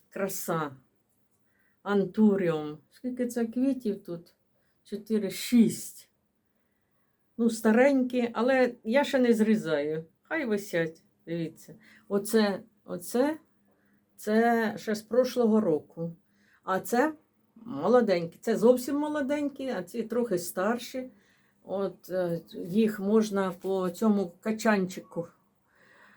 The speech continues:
е, розпізнати. Бачите, тут повністю зелені, а тут ще ось такі, і тут. Вони розпускаються і такі, наче не дуже великі, а тоді збільшуються, ростуть.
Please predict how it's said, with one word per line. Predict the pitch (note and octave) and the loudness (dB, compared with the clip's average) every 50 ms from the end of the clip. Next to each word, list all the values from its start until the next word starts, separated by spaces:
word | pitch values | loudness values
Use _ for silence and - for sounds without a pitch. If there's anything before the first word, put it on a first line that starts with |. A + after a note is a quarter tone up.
| _ _ _ _ - | _ _ _ _ -6
е, | F#3+ G3+ G#3 | -2 2 4
розпізнати. | A3+ A#3+ A3 A3 - B3 A3+ G3+ F#3+ G3 F#3 F3 E3+ | 6 6 4 4 2 2 2 2 2 2 0 0 0
Бачите, | G#3+ B3 A#3+ - - - G3+ G3+ | 0 -2 -2 -2 -8 -12 -14 -8
тут | - G3+ G3 G3 - _ _ | -6 -6 -6 -6 -8 _ _
повністю | A#3 A#3 A3+ A3 G#3+ G#3 G#3+ - - G#3 | -2 2 4 4 4 4 2 -2 -4 -4
зелені, | F#3 F3+ G#3 G3+ G#3+ A#3+ C#4 E4+ E4 A#3 F3 E3+ F3+ - _ _ _ _ _ _ _ _ _ _ _ _ _ _ _ _ _ _ _ _ | -2 -2 0 0 2 2 0 0 0 -2 -2 -4 -6 -10 _ _ _ _ _ _ _ _ _ _ _ _ _ _ _ _ _ _ _ _
а | F#3 F3 E3+ | -8 -8 -8
тут | E3+ - G3+ A#3 C4 B3+ - | -6 -6 -4 -4 -4 -6 -8
ще | - - B3+ A#3+ A#3 | -2 0 0 2 2
ось | A3 A3 - | 0 -2 -4
такі, | - A3 G#3+ A3 - G3+ G3 G3 G3 | -6 -6 -6 -6 -6 -6 -2 -2 -2
і | G3 - G#3+ A3 A3 | 0 0 0 -2 -2
тут. | - G3 F#3 F#3 F3+ F3+ - - - _ _ _ _ _ _ _ _ _ _ _ _ _ _ _ _ _ _ _ - | -2 -4 -4 -4 -4 -4 -6 -10 -20 _ _ _ _ _ _ _ _ _ _ _ _ _ _ _ _ _ _ _ 2
Вони | G#3+ B3+ C#4+ D4+ C#4+ C4 | 4 4 6 6 4 4
розпускаються | - B3 B3+ C#4 B3 - - C#4 B3 - - - D#4 F#4 G4+ F4+ B3 G#3+ - - - F#3 F3 F3 - | 4 4 4 4 2 0 -4 -6 -6 -4 -4 -2 0 2 2 2 2 0 -2 -4 -6 -6 -6 -4 -2
і | G#3+ A#3 A3+ | -2 -2 0
такі, | A#3 B3+ B3 B3+ C#4 C4+ | 2 0 0 0 0 0
наче | C4 C#4 C4+ - - C#4 | 0 0 0 0 -2 0
не | C4 C4+ C4 | 2 2 2
дуже | A3+ D4 D4 C4+ C#4+ C4+ | 2 0 2 2 2 4
великі, | B3+ C4+ B3+ B3+ B3 A3 A3 - G3+ | 4 4 4 4 4 4 4 2 0
а | |
тоді | G3+ A3+ A#3 A3 A#3 C#4 C4+ | 0 2 2 2 2 2 0
збільшуються, | A3+ F3 D#3+ F3+ B3 B3 A3+ - - - G#3+ G3+ G3 F#3+ - - G3 G3 | 0 -2 0 0 2 2 2 2 0 -2 -4 -4 -4 -4 -6 -6 -4 -2
ростуть. | G#3 A3+ A3+ A3+ - - - - F3 E3+ E3+ - - _ | -2 -2 -2 -4 -8 -12 -12 -10 -10 -10 -12 -14 -20 _